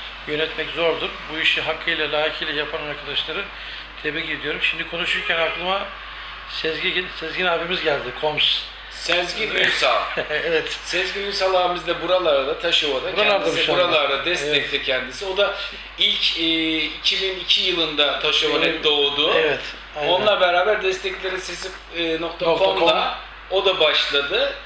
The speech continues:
Speaker 2: E, kendisiyle görüşüyoruz. O da bir, e, medya ve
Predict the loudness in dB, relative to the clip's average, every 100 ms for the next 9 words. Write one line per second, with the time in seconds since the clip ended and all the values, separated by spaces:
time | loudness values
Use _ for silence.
0 | -6 0 2 2 2 2 0 -2 -6 -4
1 | -4 -2 -2 -2 -2 0 0 0 -2 -2
2 | 0 2 2 0 -2 0 0 2 2 4
3 | 2 0 0 -2 0 0 0 0 -8 -14
4 | -18 -18 -6 0 2